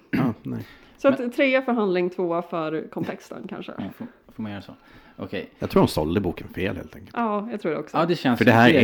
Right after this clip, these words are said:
Speaker 3: känns
Speaker 1: inte,
Speaker 3: ju.
Speaker 1: det här är inte bron mellan sex och sju, liksom.
Speaker 2: Nej.
Speaker 1: Det är, det är en teaser, utdragen till en bok egentligen.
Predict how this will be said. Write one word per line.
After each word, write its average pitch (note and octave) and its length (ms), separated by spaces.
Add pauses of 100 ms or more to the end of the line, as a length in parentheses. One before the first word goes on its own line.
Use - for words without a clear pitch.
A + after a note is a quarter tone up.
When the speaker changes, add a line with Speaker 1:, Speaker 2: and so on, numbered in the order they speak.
Speaker 3:
känns G#2+ 100
Speaker 1:
inte, F#2+ 100
Speaker 3:
ju. F2 80
Speaker 1:
det F#2+ 60
här A#2 220
är G#2 40
inte F#2 420 (800)
bron E2+ 480
mellan E2 400 (160)
sex - 320
och - 120
sju, C3+ 180
liksom. - 280 (160)
Speaker 2:
Nej. G3 140 (140)
Speaker 1:
Det G2+ 180
är, F2 120 (720)
det A2 160
är G2 40
en F2+ 100
teaser, - 540 (920)
utdragen F2+ 440
till - 80
en - 100
bok - 240
egentligen. - 340